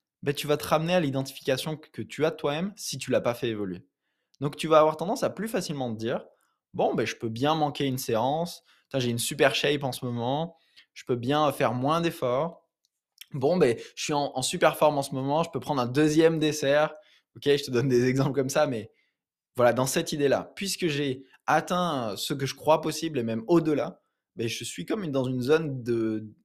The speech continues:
où je connais pas, j'ai aucun référentiel, c'est nouveau, et ton esprit va te ramener dans une zone où il connaît, où c'est un standard, où là, ok, ça marche, c'est l'identification qu'on a de nous-mêmes depuis toujours, donc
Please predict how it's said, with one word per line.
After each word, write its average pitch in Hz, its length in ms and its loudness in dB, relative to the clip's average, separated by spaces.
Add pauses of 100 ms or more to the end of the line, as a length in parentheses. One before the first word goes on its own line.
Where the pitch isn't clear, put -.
(460)
où 139 80 -8
je - 100 -6
connais 214 260 4
pas, - 360 0 (240)
j'ai 123 140 0
aucun 196 260 2
référentiel, 170 680 -2 (160)
c'est - 240 -2
nouveau, 165 420 0 (280)
et 180 140 2
ton 226 220 0
esprit 175 360 0
va 160 120 2
te 151 100 -6
ramener 156 280 -2
dans 151 140 0
une 135 160 0
zone 131 320 0
où 147 120 -4
il 143 100 -8
connaît, 139 400 -4 (120)
où 135 60 -12
c'est - 160 -4
un 165 100 0
standard, 165 460 2
où 135 120 -2
là, 165 280 6
ok, 151 180 0 (380)
ça 139 180 0
marche, 151 220 2
c'est 143 80 -4
l'identification 139 640 -4
qu'on 139 140 -6
a 135 60 -2
de 135 60 -2
nous-mêmes 147 320 -2
depuis 120 260 -6
toujours, 143 420 -2
donc 120 240 -6